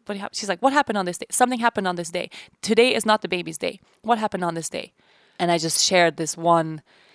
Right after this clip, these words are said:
<sighs> like, whatever one sentence I could get out. I was like, "Well, my, my friend died." And then I started bawling, you know, and I started crying. And it, and it wasn't this, this, you know,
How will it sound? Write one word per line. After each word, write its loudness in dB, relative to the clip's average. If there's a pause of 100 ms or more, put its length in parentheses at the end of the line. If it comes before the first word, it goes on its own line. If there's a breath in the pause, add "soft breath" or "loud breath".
(240 soft breath)
<sighs> -14
like, -8
whatever 2
one 0
sentence -4
I -4
could -12
get -4
out. 4
I -2
was -6
like, -12
"Well, -2
my, -6 (160)
my -10
friend -2
died." -2 (680 loud breath)
And 0
then -2
I 0
started -6
bawling, -2
you -12
know, -4
and -4
I -6
started -6
crying. -4
And -8
it, -12
and -4
it 2
wasn't 2
this, -2 (260)
this, -6 (340)
you -6
know, -4